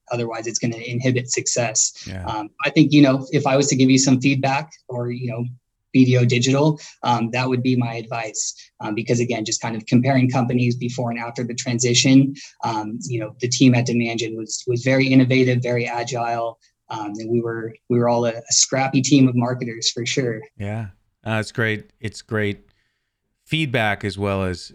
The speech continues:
Speaker 2: uh, a keen observation, right? The bigger a company gets, I remember when Demand Gen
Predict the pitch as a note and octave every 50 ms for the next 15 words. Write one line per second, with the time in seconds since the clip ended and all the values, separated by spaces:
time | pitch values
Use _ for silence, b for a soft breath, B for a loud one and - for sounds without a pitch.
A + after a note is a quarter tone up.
0 | - - F2 F2 F2 F2 E2+ - - F#2 - - - A2+ G2+ F#2 F#2+ F#2+ F2+ F2
1 | - G2 E2+ E2 F2 E2+ E2 - - D#2 D2 D2+ D#2 D#2 D#2+ E2+ E2 - - E2
2 | E2 - G#2 G2+ G2+ G#2 G2+ F#2+ - G2+ G2 F#2 - F#2 F2 F2+ F2 E2+ F#2+ F2
3 | F2 F2+ - - - - _ _ _ _ _ _ _ _ _ - F2+ G2 G2+ G#2+
4 | G#2+ A2 G#2 G#2 G2+ G2+ G2 F#2+ F2 F#2 F#2 F#2 F#2 F#2 F#2 F2 F#2 F2+ F2+ F2+
5 | F2+ F2+ -